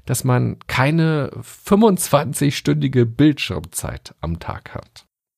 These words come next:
Und fünftens, tu etwas für deine Achtsamkeit.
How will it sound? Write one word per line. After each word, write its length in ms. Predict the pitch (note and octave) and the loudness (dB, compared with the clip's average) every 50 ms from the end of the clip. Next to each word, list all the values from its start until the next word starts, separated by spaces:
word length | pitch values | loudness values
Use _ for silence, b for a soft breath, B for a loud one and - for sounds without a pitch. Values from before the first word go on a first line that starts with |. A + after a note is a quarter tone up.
| _ _ _ _ _ _ _ _ B B B B B B B B B | _ _ _ _ _ _ _ _ B B B B B B B B B
Und 160 | B G3 F#3 | B 2 4
fünftens, 720 | - A3+ A#3+ A#3 D3 - F3+ F3+ G3+ A#3 A#3+ - - - - - _ _ | 4 4 4 2 0 2 4 4 4 4 2 0 -6 -12 -14 -16 _ _
tu 140 | - - F#3+ | 0 2 2
etwas 560 | F#3 F3 E3+ - F3+ F#3 F#3+ F#3 - - - _ _ | 4 2 2 2 2 2 2 2 -2 -8 -16 _ _
für 180 | - - E3+ | -4 -2 0
deine 240 | D#3 D#3 E3 F3+ - | 2 2 2 2 0
Achtsamkeit. 800 | G#3 - - - - G2 F2 - - - - - - - - | -2 -6 -6 -4 -4 -4 -4 -4 -6 -8 -8 -10 -10 -14 -18